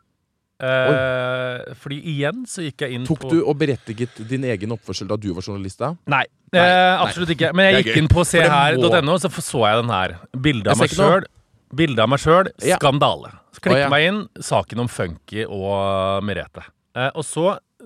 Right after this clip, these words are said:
Speaker 1: var jo dette
Speaker 2: Merete?
Speaker 1: Nei, så Funky og Trine.
Speaker 2: Å, ja.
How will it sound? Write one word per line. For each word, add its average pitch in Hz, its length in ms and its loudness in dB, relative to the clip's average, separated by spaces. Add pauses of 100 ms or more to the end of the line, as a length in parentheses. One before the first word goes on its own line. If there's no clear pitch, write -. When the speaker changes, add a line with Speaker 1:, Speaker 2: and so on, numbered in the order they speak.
(160)
Speaker 1:
var 131 160 -2
jo 135 60 -2
dette 135 160 -2
Speaker 2:
Merete? 113 500 0 (240)
Speaker 1:
Nei, 196 140 2
så 175 160 -8
Funky 139 320 -4
og 135 80 -6
Trine. 123 220 -8 (140)
Speaker 2:
Å, 113 60 -6
ja. 139 120 -2